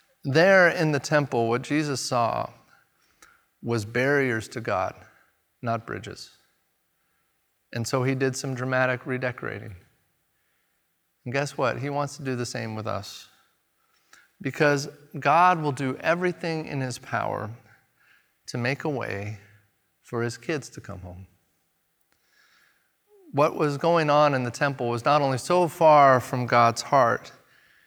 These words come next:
but it was actually keeping the lost from finding God.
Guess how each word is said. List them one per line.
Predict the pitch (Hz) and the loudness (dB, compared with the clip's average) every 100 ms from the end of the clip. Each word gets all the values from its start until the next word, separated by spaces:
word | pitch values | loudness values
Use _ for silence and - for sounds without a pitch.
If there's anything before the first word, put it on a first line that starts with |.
| _ _ _ - | _ _ _ -6
but | 135 | -4
it | 135 | -2
was | 135 | -4
actually | 139 151 160 170 - 135 | -2 0 0 -2 -6 -6
keeping | - - 190 - 160 147 131 131 - _ _ _ _ _ _ | -6 -8 -10 -8 -8 -8 -8 -10 -16 _ _ _ _ _ _
the | 131 | -8
lost | 135 165 160 123 - - _ _ _ _ _ _ | -2 0 -2 -4 -12 -20 _ _ _ _ _ _
from | - 147 | -12 -10
finding | 131 151 170 175 170 | -8 -6 -4 -6 -6
God. | 180 156 113 | -4 -4 -6